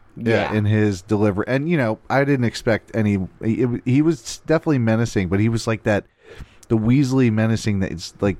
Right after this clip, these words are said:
Speaker 1: you know, that you just, you couldn't get fucking rid of. You, like,
Speaker 2: Yeah.
Speaker 1: you couldn't burn him off. Like, he just kept, <laughs>
Speaker 2: He,
Speaker 1: he
Speaker 2: he
Speaker 1: just
Speaker 2: de-
Speaker 1: wouldn't go
Speaker 2: well,
Speaker 1: away.
Speaker 2: well, the whole connection with him is that he was su-, he played, um, Lex Luthor's nephew in Superman four.
Speaker 1: Yeah, that's right. L-, uh, Lloyd?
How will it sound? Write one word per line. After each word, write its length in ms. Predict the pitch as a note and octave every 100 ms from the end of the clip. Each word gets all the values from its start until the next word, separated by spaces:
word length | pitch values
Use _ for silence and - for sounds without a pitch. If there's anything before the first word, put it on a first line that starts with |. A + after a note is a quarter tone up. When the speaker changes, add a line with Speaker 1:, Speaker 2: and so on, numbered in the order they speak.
| -
Speaker 1:
you 100 | A2
know, 160 | F#2
that 140 | F2 F2
you 80 |
just, 260 | F#2+ G#2+ -
you 100 | G#2+
couldn't 280 | - A#2+ A2
get 180 | G2+ -
fucking 320 | F#2+ - F2+
rid 160 | E2+
of. 300 | D2+ A#1 -
You, 100 | E2+
like, 80 | F#2+
Speaker 2:
Yeah. 140 | G2 F2
Speaker 1:
you 60 |
couldn't 200 | B2 A#2
burn 240 | F#2+ G2+ F#2+
him 80 |
off. 320 | F2+ F2 D2 -
Like, 140 | F#2+
he 80 | F#2+
just 240 | F#2 F#2
kept, 240 | - A2 - -
<laughs> 100 | -
Speaker 2:
He, 0 |
Speaker 1:
he 220 | C3+ A3 -
Speaker 2:
he 220 | F#3 A3
Speaker 1:
just 120 | F3
Speaker 2:
de- 180 | G#3 G3+
Speaker 1:
wouldn't 180 | A3+ A2
go 100 | D3
Speaker 2:
well, 160 | G3+ C4
Speaker 1:
away. 140 | A#3 - D4+
Speaker 2:
well, 160 | A3 A#3
the 140 | A3
whole 180 | F#3+ B3+
connection 480 | A3+ A3 G#3+ - G#3
with 140 | D#3+
him 180 | E3+ C4
is 120 | A#3
that 140 | G3+ E3+
he 140 | D#3+
was 120 | F3+ E3
su-, 240 | - G3+ -
he 220 | D3+ G3
played, 320 | E3+ G3 F3+
um, 400 | E3 D3 C#3+ C3+ -
Lex 260 | D#3 D#3 -
Luthor's 420 | F3+ F3+ D#3 -
nephew 460 | D3+ A3 - A#2+ A2+
in 280 | C3 C3
Superman 460 | - D3+ C#3 C#3+ D3
four. 500 | - G#3+ C#4+ - - _ _ _ _ _ _ _ _ _ _ _ - -
Speaker 1:
Yeah, 160 | C3 - -
that's 180 | A2+ A#2+
right. 180 | A#2 F#2
L-, 80 | G#2+
uh, 220 | A2+ A2
Lloyd? 500 | G#2 A2 A2+ D3+ E3+